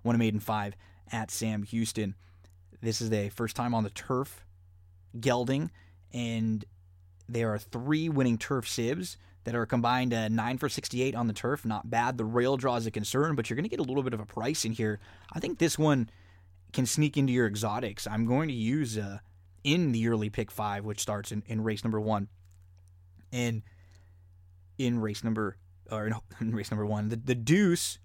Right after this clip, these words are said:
riding the t-, uh, the train will check, step on the grass again. One of two sibs, one on the turf. They've only raced once on the grass, and it was against Maiden Specials over at Canterbury, and it was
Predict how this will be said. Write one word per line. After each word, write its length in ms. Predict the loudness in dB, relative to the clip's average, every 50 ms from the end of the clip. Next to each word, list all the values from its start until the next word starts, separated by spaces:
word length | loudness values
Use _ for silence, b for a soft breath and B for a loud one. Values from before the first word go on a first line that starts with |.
| -20 -20 -20 -14
riding 400 | -8 -4 -2 0 0 2 2 0
the 60 | 0
t-, 240 | -2 -6 -10 -8 -4
uh, 160 | -2 -2 -2
the 100 | -2 -2
train 400 | -4 -2 -2 0 0 0 -2 -2 B B B B B B B B B
will 760 | -4 0 4 4 4 6 4 4 4 2 2 0 -2 -4 -8 -16 -20 -20 -20 -20 -20 -20 -20 -20 -20 -20 -20 -20 -20 -20 -20 -20 -20 -20 -20 -16 -8
check, 220 | -2 -2 -2 -2 -4 -14 -20 -20 -20 -20 -20 -20 -20 B B B B B
step 180 | -4 -2 0
on 80 | 2 2
the 80 | 0 0
grass 400 | 0 2 2 4 2 2 0 -2
again. 540 | -4 -2 -2 -2 0 0 -2 -2 -2 0
One 180 | 0 2 2 2
of 100 | 2 0
two 180 | 0 0 0 0
sibs, 340 | 0 0 0 0 0 0
one 120 | 0 2 2
on 60 | 2
the 80 | 0 0
turf. 280 | -2 -2 -2 -2 0
They've 120 | 0 2 2
only 200 | 4 4 4 4
raced 260 | 4 2 2 2 0
once 240 | 0 0 2 2 0
on 60 | 0
the 40 | 0
grass, 300 | 0 0 -2 -2 -2 -4
and 80 | -4
it 20 | -4
was 140 | -4 -4
against 180 | -2 -2 -2 0
Maiden 220 | 0 0 0 0
Specials 400 | -2 -2 -2 -2 -2 -2 -4 -4
over 160 | -4 -4 -4 -6
at 100 | -6 -4
Canterbury, 480 | -2 -2 0 0 0 0 0 0 0
and 80 | -2 -2
it 40 | -2
was 200 | -4 -6 -8